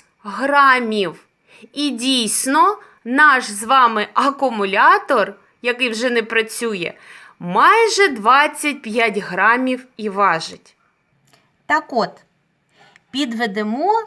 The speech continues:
з вами підсумки. По-перше, ми за допомогою лінійки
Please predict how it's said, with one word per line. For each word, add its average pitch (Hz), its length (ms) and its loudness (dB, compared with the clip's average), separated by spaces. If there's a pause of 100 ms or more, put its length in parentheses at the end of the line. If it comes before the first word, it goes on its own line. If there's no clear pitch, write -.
(100)
з - 160 -12
вами 285 640 0 (240)
підсумки. 190 640 -10 (340)
По-перше, - 800 0
ми 214 220 -2 (360)
за 185 300 0
допомогою 294 840 0
лінійки 247 760 -4